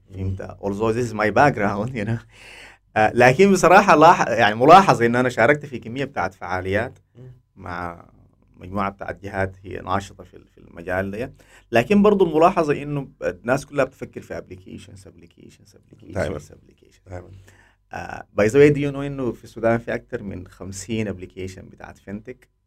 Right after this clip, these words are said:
Speaker 2: <laughs>
Speaker 1: أصلًا ما ممكن.
Speaker 2: <laughs> For example يعني.
Speaker 1: خمسين؟
Speaker 2: يا، ديل ال
Speaker 1: لا، دقيقة، في
Speaker 2: applications.
Speaker 1: ثلاثين بنك بس.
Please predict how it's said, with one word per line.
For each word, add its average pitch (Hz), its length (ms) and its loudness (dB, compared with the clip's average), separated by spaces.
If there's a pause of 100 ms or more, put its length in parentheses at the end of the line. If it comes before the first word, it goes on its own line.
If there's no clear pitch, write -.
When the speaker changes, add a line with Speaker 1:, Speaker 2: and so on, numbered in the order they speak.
(240)
Speaker 2:
<laughs> - 920 -12
Speaker 1:
أصلًا 110 260 0
ما 87 100 -8
ممكن. 95 520 -4
Speaker 2:
<laughs> - 100 -18
For 117 100 2
example 107 500 0
يعني. 98 240 -6 (400)
Speaker 1:
خمسين؟ 156 580 4
Speaker 2:
يا، 123 480 6 (240)
ديل 127 440 6
ال 117 120 6
Speaker 1:
لا، 147 300 6
دقيقة، 147 280 6
في - 160 6
Speaker 2:
applications. 127 120 4
Speaker 1:
ثلاثين 151 380 6
بنك 156 220 6
بس. - 420 -2